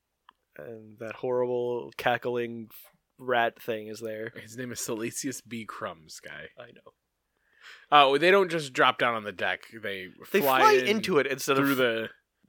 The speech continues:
Speaker 2: the vents or whatever.
Speaker 1: like,
Speaker 2: I
Speaker 1: an
Speaker 2: don't know.
Speaker 1: intake hose.
Speaker 2: I don't know. This
Speaker 1: And
Speaker 2: whole
Speaker 1: then
Speaker 2: thing becomes the, uh, the, uh, droid, um,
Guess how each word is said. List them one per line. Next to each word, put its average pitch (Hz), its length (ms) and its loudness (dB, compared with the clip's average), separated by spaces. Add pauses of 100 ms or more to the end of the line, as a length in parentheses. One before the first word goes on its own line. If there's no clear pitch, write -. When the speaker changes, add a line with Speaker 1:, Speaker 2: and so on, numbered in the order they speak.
(260)
Speaker 2:
the 98 80 -12
vents 107 500 -2
or 95 120 -6
whatever. 92 280 -6
Speaker 1:
like, 131 100 -2
Speaker 2:
I - 20 -6
Speaker 1:
an 131 60 -2
Speaker 2:
don't 139 100 0
know. 147 60 -2
Speaker 1:
intake 147 380 -4
hose. 117 380 -4 (340)
Speaker 2:
I 95 60 -16
don't 95 100 -14
know. 104 60 -12
This 117 120 -8
Speaker 1:
And 143 100 6
Speaker 2:
whole 170 80 10
Speaker 1:
then 143 80 6
Speaker 2:
thing 156 140 6
becomes 131 360 -4
the, 113 300 -6
uh, 101 220 -4 (480)
the, 95 420 -10
uh, 85 240 -12 (720)
droid, 110 480 -4
um, 87 400 -10